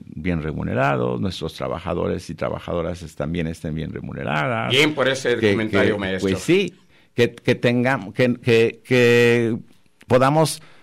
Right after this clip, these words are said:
Speaker 1: digamos, tener una nueva planta, porque la, la planta se está envejeciendo y se está jubilando, etcétera.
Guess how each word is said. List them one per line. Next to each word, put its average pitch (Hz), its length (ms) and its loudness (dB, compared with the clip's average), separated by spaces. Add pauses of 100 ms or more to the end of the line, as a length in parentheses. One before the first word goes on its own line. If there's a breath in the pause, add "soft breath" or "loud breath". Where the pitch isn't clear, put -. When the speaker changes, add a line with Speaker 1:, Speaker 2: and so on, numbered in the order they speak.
(200 soft breath)
Speaker 1:
digamos, 135 680 4
tener 120 360 6
una 139 160 4
nueva 127 340 6
planta, 156 480 0
porque 113 260 -2
la, 101 240 2
la 98 220 -2
planta 127 320 -2
se 156 140 -6
está 117 420 0
envejeciendo 143 840 0
y 135 60 -2
se - 120 -6
está 113 240 -2
jubilando, 131 760 -2
etcétera. 143 600 -2